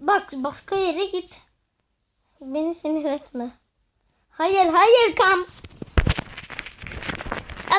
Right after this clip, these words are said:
double kill ya. Üf, bir birinci olamadık sonunda da. Bu da mı oldu abi? Dört video olacak.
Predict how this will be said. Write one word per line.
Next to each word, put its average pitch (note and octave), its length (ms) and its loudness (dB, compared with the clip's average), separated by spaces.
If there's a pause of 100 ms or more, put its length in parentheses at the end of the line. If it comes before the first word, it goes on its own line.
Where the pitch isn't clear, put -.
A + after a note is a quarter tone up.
double C5+ 380 6
kill E4 200 0
ya. E4 420 6 (680)
Üf, D#5 380 0 (400)
bir C#5 60 6 (100)
birinci D5 340 2
olamadık C5 540 2
sonunda B4 400 0
da. A4+ 340 0 (600)
Bu A#4 60 -6
da D5 120 0
mı D5+ 480 0
oldu G#4 240 -6
abi? F4 280 2 (1120)
Dört G4 280 -4
video D#4 440 -8
olacak. A#3 500 -12